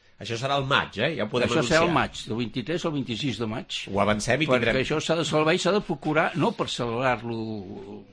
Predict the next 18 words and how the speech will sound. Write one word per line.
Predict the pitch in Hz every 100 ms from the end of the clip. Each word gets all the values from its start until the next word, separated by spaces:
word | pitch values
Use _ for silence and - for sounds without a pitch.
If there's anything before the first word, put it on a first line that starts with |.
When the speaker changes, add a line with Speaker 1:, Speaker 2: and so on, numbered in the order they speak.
| - - - _
Speaker 2:
per, | - 104 107 107 107
per | - 90
petulància, | 120 - 113 135 98 -
no, | 110 117
no, | 107 107
no | 117 123
és | 127
això. | 120 123
És | 127 127
perquè | - 175 170 175
això | 160 127 - 202
s'ha | - 175
de | 170
fer | 185
a | 165
altres | 170 156
llocs. | 202 208 - - - _ _ _ _ _ _ - 160 - - _
Eh, | -